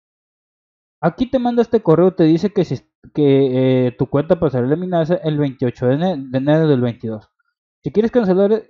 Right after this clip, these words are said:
si quieres can-, si quieres cancelar la eliminación de tu cuenta y recuperar el contenido de tu información que agregaste, haz clic en cancelar eliminación. Y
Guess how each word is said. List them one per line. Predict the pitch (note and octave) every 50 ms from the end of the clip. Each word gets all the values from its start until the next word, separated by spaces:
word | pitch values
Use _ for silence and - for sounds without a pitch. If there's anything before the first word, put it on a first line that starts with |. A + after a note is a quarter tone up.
| -
si | C#3+ - D#3+ C#3
quieres | - F#3 G3 G#3+ G#3 -
can-, | - G3 F#3+ - - -
si | C#3+ - D3+ -
quieres | _ G3+ A#3+ C4 - -
cancelar | A3 F3 C3 - C#3+ C3+ D#3+ F#3+
la | G#3+ G#3+ G#3
eliminación | F#3 F3 E3 D3 C3+ B2+ A#2 D#3 E3+ F#3
de | F#3+
tu | F#3 - -
cuenta | - F3+ F3+ F3 F3+
y | F3
recuperar | E3 D3 C3+ C3+ A#2+ A#2+ B2 C3 C#3+
el | D#3+
contenido | - F3+ F3 E3 - E3+ E3+ F3
de | F3+ E3
tu | - F3+
información | E3 D#3+ E3 E3+ E3 D#3+ D#3 C#3+ F3+ E3+ -
que | C#3+
agregaste, | C3 B2+ A#2+ A#2+ D3 E3+ E3 - - F#3 - -
haz | D#3 E3 F3 F3 - - _
clic | _ F#3 F3+ F3+ F3+
en | F3 D#3+ C#3
cancelar | - C#3 B2 - B2 A#2 B2+ C3 C#3+
eliminación. | D3 D3+ C#3+ C3+ B2 A#2 A2+ A2 - C#3 - - - _ _ _ _ _ _ _ _ _ _ _ _ _ _
Y | F3+ G#3+ A#3+ C4 C#4 - - _